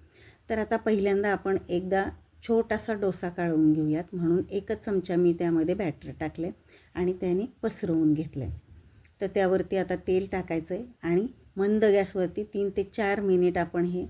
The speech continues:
कुरकुरीत होईपर्यंत, म्हणजे खालची बाजू चांगली भाजेपर्यंत आपण हे पलटी करायचं नाही आणि एकाच बाजूने भाजायचं आहे. हे पहा, तर खालची बाजू चांगली आपण भाजून घेऊयात.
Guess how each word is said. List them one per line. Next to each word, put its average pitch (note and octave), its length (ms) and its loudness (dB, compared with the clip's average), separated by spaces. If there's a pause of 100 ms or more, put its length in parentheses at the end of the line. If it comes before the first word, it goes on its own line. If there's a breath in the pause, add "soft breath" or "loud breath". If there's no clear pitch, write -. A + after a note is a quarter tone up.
(380 soft breath)
कुरकुरीत G#3+ 500 0
होईपर्यंत, F3 540 2
म्हणजे F3+ 280 0
खालची F#3 280 -2
बाजू F#3 220 0
चांगली F#3 320 0
भाजेपर्यंत E3+ 800 0
आपण E3 280 -4 (640 soft breath)
हे G3+ 140 -6 (1000)
पलटी F#3 300 2
करायचं D#3+ 520 0
नाही A#2 140 -4 (300 loud breath)
आणि F3+ 240 2
एकाच A#3+ 340 2
बाजूने G3+ 320 4
भाजायचं E3+ 520 0
आहे. D#3+ 80 -2
हे D#3+ 120 -2
पहा, C3+ 320 -10 (400)
तर E3+ 100 -10
खालची F#3+ 260 -4
बाजू G3 200 0
चांगली F#3+ 340 0
आपण F#3 280 0
भाजून F3 360 2
घेऊयात. E3+ 320 0